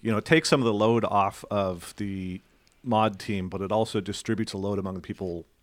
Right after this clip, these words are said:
taking it on there. So, like, yeah, like, it doesn't have to be something where, like, Brandon has to answer every question or Mocha Pickle has to answer every question. It's like, people can tackle what they have available, they can hand it off, they can spread it around, and that,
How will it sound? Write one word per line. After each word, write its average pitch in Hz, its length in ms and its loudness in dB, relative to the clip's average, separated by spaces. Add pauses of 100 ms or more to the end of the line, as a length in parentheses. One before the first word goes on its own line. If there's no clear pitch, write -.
(120)
taking 92 360 -2
it 92 80 -2
on 160 180 4
there. 80 160 -4
So, - 120 -4
like, 95 160 -4
yeah, 90 260 4
like, 90 220 -8
it 117 120 -6
doesn't 120 180 -2
have 117 160 -2
to - 80 -8
be 107 140 -2
something 104 260 -4
where, 98 140 -2
like, 95 180 -6
Brandon 95 320 -4
has 87 200 -8
to 87 200 -8
answer 90 320 -8
every 82 220 -10
question 82 500 -10
or 82 380 -8 (400)
Mocha 110 240 -2
Pickle 95 240 -6
has 80 100 -10
to 92 100 -6
answer 85 220 -12
every 82 100 -14
question. 87 220 -10
It's 90 60 -8
like, - 160 -10 (380)
people 113 240 -2
can - 140 -10
tackle 92 320 -4
what 87 140 -6
they 87 120 -10
have 85 220 -10
available, 117 460 0
they 98 80 -6
can 87 120 -14
hand 90 220 -8
it - 80 -16
off, 95 240 -4
they 85 100 -12
can 82 260 -16
spread 85 260 -8
it 82 80 -10
around, 85 380 -10
and 82 80 -12
that, 92 160 -6